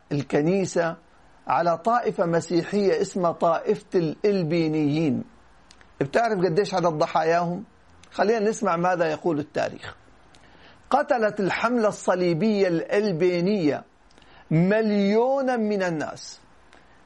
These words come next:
تصور أن هناك أراضي بكاملها تم إبادة سكانها. في مذبحة واحدة، مذبحة بيزريس، عشرين ألف قتل. في بعض المؤرخين يصل بالرقم إلى ستين ألف، وبعضهم يصل به إلى مائة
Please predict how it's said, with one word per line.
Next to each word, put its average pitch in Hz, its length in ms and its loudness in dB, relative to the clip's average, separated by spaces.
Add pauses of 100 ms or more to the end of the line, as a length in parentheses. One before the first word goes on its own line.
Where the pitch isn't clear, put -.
(200)
تصور 220 640 2
أن 196 120 2
هناك 202 600 0
أراضي 190 760 0
بكاملها 180 1040 -2 (140)
تم 247 420 2
إبادة 202 640 0
سكانها. 156 720 -2 (840)
في 208 180 2
مذبحة 269 540 2
واحدة، 208 560 0
مذبحة 175 460 -2
بيزريس، 180 840 0 (420)
عشرين 220 600 2
ألف 220 420 -2
قتل. 196 380 0 (540)
في 190 120 2
بعض 214 220 2
المؤرخين 208 680 0
يصل 214 240 -2
بالرقم 202 460 -2
إلى 190 280 -2
ستين 226 480 -2
ألف، 233 220 0
وبعضهم 202 420 0
يصل 220 260 0
به 220 400 0
إلى 202 360 2
مائة 196 460 2